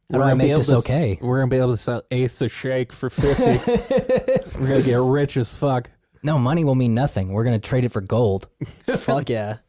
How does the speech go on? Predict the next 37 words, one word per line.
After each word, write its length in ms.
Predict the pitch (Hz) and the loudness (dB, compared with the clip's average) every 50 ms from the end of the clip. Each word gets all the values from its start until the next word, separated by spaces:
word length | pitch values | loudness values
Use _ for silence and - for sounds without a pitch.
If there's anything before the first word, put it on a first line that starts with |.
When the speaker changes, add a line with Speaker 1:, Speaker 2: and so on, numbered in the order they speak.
| _ _ | _ _
Speaker 1:
We're 100 | - 113 | -6 -2
gonna 180 | 104 127 117 113 | 0 0 0 2
go 100 | 107 120 | 0 0
back 280 | 110 117 117 120 120 - | 0 2 0 0 -2 -2
to 120 | - 120 | -2 0
the 140 | 104 110 107 | 0 2 2
old 300 | 113 117 117 117 110 - | 2 2 2 0 -2 -4
seventeenth 680 | - - - - 120 117 123 107 - - 120 113 107 | -8 -6 -2 -2 -2 -2 -2 -2 -2 0 0 0 0
century 440 | - - 120 117 110 - - 110 110 | 0 -2 -2 -2 -2 -2 0 0 0
system. 500 | 98 - - 113 110 - - 98 90 90 - _ _ _ _ _ | 0 0 0 -2 -2 -2 -4 -6 -8 -8 -14 _ _ _ _ _
Is 160 | 110 110 104 | -2 0 0
it 100 | 107 101 | 0 -2
shiny? 520 | - - 117 107 117 127 139 147 151 - _ _ | -4 -4 -2 -2 0 2 2 0 0 -4 _ _
I'll 140 | 101 98 92 | -4 -4 -4
take 260 | - - 107 101 - | -2 0 0 0 0
it. 120 | 87 - - - _ _ _ - | -4 -8 -10 -20 _ _ _ -4
Speaker 3:
<laughs> 580 | 160 160 165 196 180 175 - 170 - - - - _ _ _ _ _ _ _ _ _ _ | -2 0 0 0 0 0 -2 -2 -4 -4 -6 -16 _ _ _ _ _ _ _ _ _ _
Speaker 1:
Speaking 280 | - - 131 135 135 139 | -4 0 0 2 2 2
of 80 | 123 - | 0 0
shiny, 400 | - 117 110 120 123 131 139 - - _ | 0 0 0 2 2 0 0 -2 -6 _
we're, 300 | - 113 113 107 104 104 - _ _ _ | -2 0 2 2 2 0 -2 _ _ _
the 160 | 117 123 127 135 | -2 -2 0 2
only 540 | 139 151 165 170 160 147 131 120 113 - _ _ _ _ _ _ _ _ | 2 2 2 2 2 0 0 -2 -4 -8 _ _ _ _ _ _ _ _
real 480 | - 127 127 127 120 110 107 101 76 - _ _ _ _ _ | -2 0 2 2 2 2 0 0 -2 -6 _ _ _ _ _
light 220 | - 123 117 113 110 | -4 -2 0 0 0
at 80 | 104 | -2
the 100 | - 110 | -2 -2
end 140 | 107 104 101 | 0 0 0
of 60 | 98 | -2
the 60 | - | -2
tunnel 320 | - 117 107 98 92 95 - - | -2 -2 -2 0 -2 -4 -6 -6
that 100 | 107 95 | -4 -4
I 100 | 92 92 | -2 -2
have 420 | 92 104 98 95 90 90 90 - 104 | 0 0 0 -2 -2 -6 -8 -8 -6
after 300 | 104 98 95 - - 98 | -4 -4 -4 -4 -6 -6
the 100 | 95 98 | -4 -4
election 540 | 95 92 98 95 90 - - - 95 101 | -2 -2 -2 -2 -4 -6 -8 -12 -12 -12